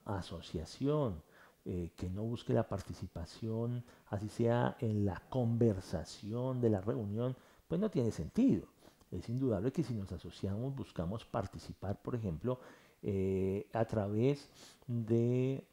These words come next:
unir nuestros, mm, esfuerzos y nuestras voluntades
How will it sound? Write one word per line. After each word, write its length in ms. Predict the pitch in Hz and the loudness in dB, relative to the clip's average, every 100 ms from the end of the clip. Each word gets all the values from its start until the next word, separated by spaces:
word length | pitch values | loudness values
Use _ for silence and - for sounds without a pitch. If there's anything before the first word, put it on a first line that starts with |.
| _ | _
unir 340 | 135 120 117 127 | -2 2 4 2
nuestros, 720 | 143 131 - 127 131 131 - | -2 -4 -4 -2 -2 -6 -10
mm, 300 | 117 104 - | -10 -10 -6
esfuerzos 680 | 110 - 127 120 - 113 - | -8 2 2 2 -4 -8 -8
y 40 | 101 | -8
nuestras 320 | 80 - 90 | -8 -4 -2
voluntades 680 | 113 131 - 117 104 127 | -2 -4 2 2 4 0